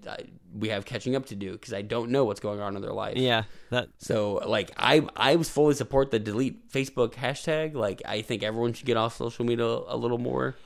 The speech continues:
Speaker 2: Ye-
Speaker 1: But I, I don't know. As someone who uses it more, you might stay more connected and might, you know, benefit from it more.
Speaker 2: Yeah. See, I, so I am the type of Facebook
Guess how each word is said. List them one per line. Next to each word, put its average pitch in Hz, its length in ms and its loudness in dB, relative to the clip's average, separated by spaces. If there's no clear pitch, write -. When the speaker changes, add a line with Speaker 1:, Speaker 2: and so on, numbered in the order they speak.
Speaker 2:
Ye- 139 160 -2
Speaker 1:
But 101 360 4
I, 95 360 -2
I 127 100 4
don't 123 160 6
know. 120 220 8
As 117 100 6
someone 123 220 4
who 120 100 -2
uses 120 360 2
it 120 100 2
more, 120 240 4
you 113 160 0
might 113 340 -2
stay 113 300 0
more 101 200 -2
connected 110 500 -4
and 101 120 -4
might, 104 180 -6
you 107 80 -8
know, 98 180 -8
benefit 107 600 -6
from 107 220 -2
it 123 80 -4
more. 151 120 4
Speaker 2:
Yeah. 135 200 4
See, 190 400 4
I, 143 220 2
so 156 440 2
I 135 680 2
am 113 480 0
the 110 200 -6
type 113 280 -4
of 101 100 -8
Facebook 110 380 -4